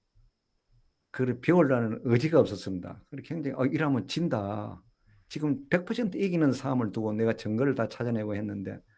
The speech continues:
아, 이러면 진다." 왜냐? "망고의 원리가 많이 아는 자가 이-, 이길 수밖에 없다, 세상은. 그러고 세상을 리드할 수밖에 없다. 그렇기 때문에 많이 배우세요." 뭐, 저의 말을 전다. 사실은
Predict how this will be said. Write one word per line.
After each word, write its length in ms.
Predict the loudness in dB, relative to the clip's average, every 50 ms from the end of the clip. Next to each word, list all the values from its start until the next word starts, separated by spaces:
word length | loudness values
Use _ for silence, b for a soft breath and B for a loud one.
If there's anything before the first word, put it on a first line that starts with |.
| _ _ _ _ 0
아, 80 | 2
이러면 240 | 2 4 2 2 0
진다." 460 | 0 0 0 0 0 -2 -6 -8 -12 -16 _ _ 0
왜냐? 340 | 2 4 4 4 4 2 -2 -10 _ b b b b b b b b
"망고의 480 | 0 2 2 4 4 4 6 6 6 6
원리가 640 | 6 6 4 4 4 4 4 2 0 -4 -6 -10 -16 _ _ _ _ _ _ _ _ _ _ _ _ _ -8
많이 420 | -6 -4 0 2 2 2 2 2
아는 260 | 2 2 2 2 2
자가 220 | 2 0 0 0 0
이-, 80 | -2
이길 340 | -2 -2 -2 -2 0 0 0
수밖에 380 | 0 -2 -6 -6 -6 -6 -8 -12
없다, 320 | -12 -10 -12 -12 -12 -10
세상은. 560 | -8 -8 -8 -4 -4 -4 -2 -4 -6 -8 -12 _ -4
그러고 340 | 0 4 4 4 4 2 0
세상을 580 | -2 -2 -4 -2 0 -2 0 0 -2 -4 -6 _ _ _ _ _ _ _ _ _ _ -6
리드할 380 | 0 4 4 4 6 4 2 0
수밖에 340 | -2 -4 -8 -8 -6 -6 -10
없다. 380 | -10 -10 -12 -12 -12 -12 -14 _ _ _ _ _ _ _ _ _
그렇기 280 | -10 -8 -8 -8 -8 -6
때문에 340 | -6 -4 -2 0 0 -2 -2 -4 -8
많이 320 | -8 -6 -6 -4 -4 -4 0
배우세요." 540 | 4 4 4 4 2 -2 -6 -8 -8 -12 -16 _ _ _ _ _ _ _ _ _ _ _ _ -20 -14 -10
뭐, 120 | -10 -8 -2
저의 200 | 0 2 2 2
말을 340 | 2 2 2 0 -2 -2
전다. 400 | -2 -4 -4 -4 -4 -6 -4 0 0 0 0 2 -2 -2 -2 -2 -8 -12 -14 -14 -16 -18 -20 -20 -20 _ -20 -20 -20 _ _ _ _ _ _ -20 _ _ _ _ _ _ _ _ _ _ _ _ _ _ _ _
사실은 520 | -10 -8 -8 -6 -4 -4 -4 -4 -6 -6